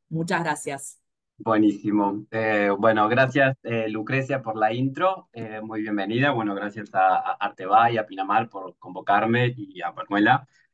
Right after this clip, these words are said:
Speaker 2: eh, que, eh, gestionaron todo esto para, bueno, eh, tener una oportunidad más cercana, de estar más cerca de los artistas, ¿no?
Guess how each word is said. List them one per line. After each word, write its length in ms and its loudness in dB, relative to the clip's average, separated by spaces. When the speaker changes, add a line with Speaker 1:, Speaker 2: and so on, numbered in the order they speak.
Speaker 2:
eh, 480 2
que, 500 0
eh, 280 -8
gestionaron 540 0
todo 200 2
esto 320 0
para, 180 2
bueno, 440 -6
eh, 120 -12
tener 280 0
una 140 6
oportunidad 480 -2
más 180 2
cercana, 440 0
de 100 -12
estar 220 -2
más 200 0
cerca 280 0
de 60 -2
los 160 -14
artistas, 420 -14
¿no? 260 -2